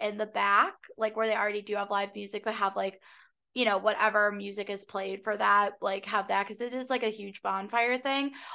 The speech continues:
Also, a big thing is, like, candied apples and, like, apple flavor things. I learned this from Great British Bake Off. Um, Steven, I think, did a Guy Fawkes cake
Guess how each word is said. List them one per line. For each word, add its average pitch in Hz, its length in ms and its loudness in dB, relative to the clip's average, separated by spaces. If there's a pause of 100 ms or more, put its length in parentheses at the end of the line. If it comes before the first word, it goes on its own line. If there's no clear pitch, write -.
(140)
Also, 285 380 8
a 381 60 4
big 330 240 -2
thing 302 260 2
is, 262 120 -4
like, 214 160 -2
candied 214 540 -6
apples 220 720 0
and, 208 140 -4
like, 202 180 -8
apple 208 400 0
flavor 208 340 -4
things. 233 280 -4
I 202 80 2
learned 202 200 -2
this 208 160 -6
from 208 160 -4
Great 196 240 -6
British 196 300 -6
Bake - 240 -10
Off. 247 360 6 (120)
Um, 196 320 2 (180)
Steven, 202 540 -8
I 202 140 -4
think, 202 280 -12
did 196 140 -14
a 190 40 -12
Guy 175 200 -6
Fawkes - 380 -4
cake - 420 -10